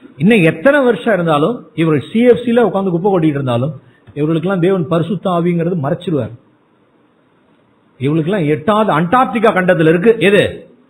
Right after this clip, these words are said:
பரிசுத்த ஆவி அபிஷேகம் வேணும் அப்படின்னா இவங்களுக்கெல்லாம் எங்க இருக்குது?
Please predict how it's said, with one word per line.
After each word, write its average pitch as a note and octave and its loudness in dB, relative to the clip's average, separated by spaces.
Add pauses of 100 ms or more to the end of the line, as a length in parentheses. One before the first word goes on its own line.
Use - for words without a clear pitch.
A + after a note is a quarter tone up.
(720)
பரிசுத்த A#3+ 2
ஆவி A#3+ 4
அபிஷேகம் A#3 2
வேணும் G#3+ 4
அப்படின்னா - 4
இவங்களுக்கெல்லாம் F#3 2
எங்க G3+ 4
இருக்குது? G3+ 0